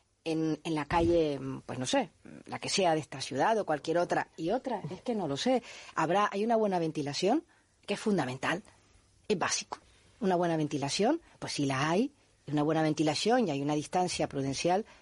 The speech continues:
no es obligatorio. Y yo, máxima confianza en los servicios de prevención, pero no ahora.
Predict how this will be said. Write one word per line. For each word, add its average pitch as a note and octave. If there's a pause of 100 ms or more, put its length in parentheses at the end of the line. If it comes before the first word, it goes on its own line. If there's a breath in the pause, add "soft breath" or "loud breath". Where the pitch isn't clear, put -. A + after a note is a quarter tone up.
(220 soft breath)
no G#3+
es F3+
obligatorio. C3+ (420 soft breath)
Y D3+
yo, D3+
máxima G#3+
confianza E3
en D#3
los D3+
servicios D3+
de D#3+
prevención, C#3+
pero D3
no G3
ahora. A3